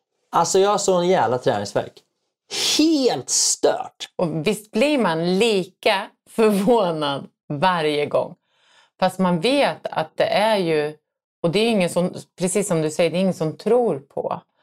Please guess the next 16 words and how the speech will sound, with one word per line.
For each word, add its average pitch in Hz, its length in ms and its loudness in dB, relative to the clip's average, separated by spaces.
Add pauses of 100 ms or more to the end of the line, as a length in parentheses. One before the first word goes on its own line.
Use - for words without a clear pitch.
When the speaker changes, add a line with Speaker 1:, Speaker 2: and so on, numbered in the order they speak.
(280)
Speaker 2:
Men 143 140 0
så - 140 -2
fort - 520 -2
man 151 200 0
inte 139 280 -4
har 123 160 -2
gjort, 160 300 -2 (680)
eh, - 480 -8 (120)
sin 127 220 -4
träning - 500 -6
på 139 80 -6
gymmet - 340 -10
så - 240 -6
är - 220 -6
det - 80 -14
ju - 240 -14